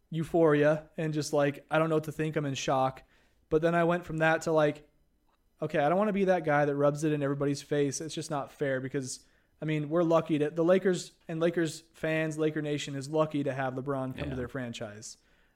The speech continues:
Speaker 1: Um, so I don't think it's fair to be like, "Oh, no, no, no," you know,
Speaker 2: <laughs>
Speaker 1: like, "You didn't get him, neener, neener."
Speaker 2: Never thought he'd go to Utah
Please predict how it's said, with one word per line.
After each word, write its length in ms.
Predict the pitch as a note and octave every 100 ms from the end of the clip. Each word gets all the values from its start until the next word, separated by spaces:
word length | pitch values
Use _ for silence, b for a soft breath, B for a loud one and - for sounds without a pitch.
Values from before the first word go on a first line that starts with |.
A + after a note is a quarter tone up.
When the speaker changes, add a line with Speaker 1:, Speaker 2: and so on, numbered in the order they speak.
| -
Speaker 1:
Um, 440 | C3 C3 C3 B2+ -
so 160 | - D#3
I 60 |
don't 220 | F3 F#3+
think 180 | F#3 E3+
it's 140 | D#3 -
fair 240 | E3 D#3+
to 80 | D#3+
be 100 | D#3+
like, 320 | D3+ D3 - b b b b -
"Oh, 160 | G3+ A3+
no, 200 | G#3 A3+
no, 160 | A3 A3+
no," 500 | A3+ B3 A3 G#3 G#3
you 200 | G#3 F3+
know, 300 | E3+ E3 F3
Speaker 2:
<laughs> 80 |
Speaker 1:
like, 160 | D#3+ D#3+
"You 120 | G3
didn't 280 | A#3 G#3 G3
get 220 | F3+ F#3
him, 220 | F#3+ F#3+
neener, 240 | G3 G3+ G3+
neener." 440 | G#3+ G3+ E3+ E3 -
Speaker 2:
Never 300 | G2 F#2+ F#2
thought 180 | F2 F2
he'd 140 | E2+
go 100 | E2
to 80 | D#2+
Utah 320 | D#2+ D#2 E2